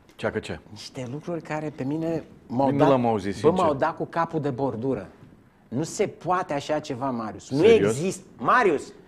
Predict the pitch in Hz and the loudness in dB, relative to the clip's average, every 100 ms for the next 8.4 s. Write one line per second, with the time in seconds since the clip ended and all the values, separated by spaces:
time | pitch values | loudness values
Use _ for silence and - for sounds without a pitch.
0 | - - - 110 175 254 180 240 226 247 | -20 -20 -12 6 10 10 10 4 6 8
1 | 247 254 196 208 196 - - 240 262 233 | 8 6 6 6 6 2 8 12 12 12
2 | 208 190 180 190 226 208 202 180 190 196 | 12 12 12 12 10 6 6 8 8 10
3 | 180 175 170 190 190 180 175 160 170 165 | 10 8 8 6 6 4 6 6 6 6
4 | 156 139 117 - - - _ _ _ _ | 6 4 4 -2 -20 -20 _ _ _ _
5 | _ _ _ _ _ _ _ _ _ _ | _ _ _ _ _ _ _ _ _ _
6 | _ _ _ _ _ _ _ _ - 123 | _ _ _ _ _ _ _ _ -2 0
7 | 143 143 143 147 - 151 98 131 120 92 | 4 6 8 8 6 2 4 4 4 2
8 | 104 - 120 | 0 2 0